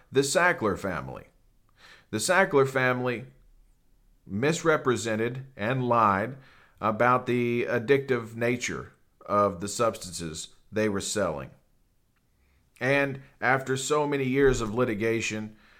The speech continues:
after so much back and forth with the Sackler family, they are now sitting in front of a bankruptcy judge without having filed bankruptcy, offering to pay six billion dollars.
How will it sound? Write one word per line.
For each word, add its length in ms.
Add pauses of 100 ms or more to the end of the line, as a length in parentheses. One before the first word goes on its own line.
(160)
after 540 (240)
so 380
much 360
back 300
and 160
forth 440
with 120
the 60
Sackler 520
family, 560 (320)
they 220
are 140
now 680 (220)
sitting 500
in 60
front 240
of 100
a 60
bankruptcy 760
judge 580 (680)
without 580
having 460
filed 560
bankruptcy, 760 (1500)
offering 520
to 80
pay 540
six 520
billion 520
dollars. 580